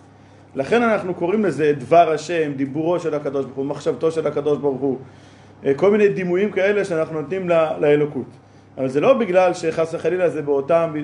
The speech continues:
באותו אופן, באותם הגבלות, כפי שהדברים האלה הם במימד הגשמי, במימד אצלנו. להפך, במימד של ה-, של האלוקות זה ללא ההגבלות, רק שיש תכונות מסוימות שאנחנו יכולים, מסוגלים להבין אותן בבחינת "מבשרי יחזה אלוקה".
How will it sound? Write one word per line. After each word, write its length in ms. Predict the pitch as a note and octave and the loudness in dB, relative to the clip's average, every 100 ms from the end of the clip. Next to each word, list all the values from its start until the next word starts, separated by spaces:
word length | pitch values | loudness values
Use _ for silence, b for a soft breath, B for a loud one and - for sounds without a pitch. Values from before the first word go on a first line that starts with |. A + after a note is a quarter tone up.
| D3 - | -8 -8
באותו 340 | C#3 C3+ C3+ | -2 -2 2
אופן, 500 | E3 G#3 G#3 F3+ D3+ | 2 2 0 -2 -2
באותם 360 | C3+ C3+ E3 E3+ | -2 -2 0 -2
הגבלות, 600 | D3 C3+ D3 A3+ A3+ - - b b b | -4 0 4 4 4 -2 -20 b b b
כפי 180 | - G3+ | -12 -6
שהדברים 420 | G3 F3 E3 F3 | -4 -2 -2 0
האלה 240 | E3+ F#3+ F3 | 0 2 2
הם 100 | D#3+ | 2
במימד 460 | D3+ D3 D3 F3 | 2 2 2 2
הגשמי, 440 | D#3+ C#3+ D3 F#3 F#3 | 2 0 -4 -2 0
במימד 400 | D3 C#3 D#3 C#3+ | 0 0 -2 -4
אצלנו. 360 | C3+ C#3+ C3 | -2 -2 0
להפך, 420 | B2+ F3+ B3+ F#3+ - - - b b b b b - - | 2 2 2 -2 -12 -16 -20 b b b b b -20 -6
במימד 600 | E3+ C#3+ D#3 G3+ A3+ G#3 F3 E3+ | -2 -2 2 4 4 2 -2 -4
של 160 | D#3+ D3 | -2 -2
ה-, 220 | D3 C#3+ | -4 -6
של 180 | D#3 D3 | -2 0
האלוקות 640 | C#3+ C#3+ A#3 A3+ - - - - - | 2 0 0 -2 -2 -10 -20 -20 -20
זה 200 | A2+ C3+ | -4 0
ללא 380 | C#3 D3+ G#3+ F3+ | 2 6 6 6
ההגבלות, 600 | D3+ C#3 C3+ A#2+ D#3 - - b b b | 2 0 -2 -2 -6 -12 -20 b b b
רק 140 | C#3 C#3 | -10 -6
שיש 400 | D3+ D#3+ A3+ G3+ | -2 2 2 0
תכונות 460 | - F#3+ F#3 G3+ | -4 -4 0 0
מסוימות 520 | A#3+ - F#3+ F3 G3+ D#3+ | -2 -4 -2 0 -2 -4
שאנחנו 260 | D3+ D3 | -6 -4
יכולים, 340 | C#3+ D#3+ G#3+ E3+ | -2 0 0 -2
מסוגלים 440 | D3+ D3 D#3 A3 | -4 -2 0 2
להבין 340 | F3 C#3+ G#3 | 2 2 0
אותן 300 | F#3+ - G3 D#3+ | -2 -2 -4 -2
בבחינת 420 | C#3 - D#3 G3+ | -6 -4 -2 0
"מבשרי 520 | F3 D3 - D#3+ G#3 G3 | -2 -6 -2 -2 0 -2
יחזה 320 | - D3+ F#3 | -2 -2 0
אלוקה". 300 | E3 - | 0 0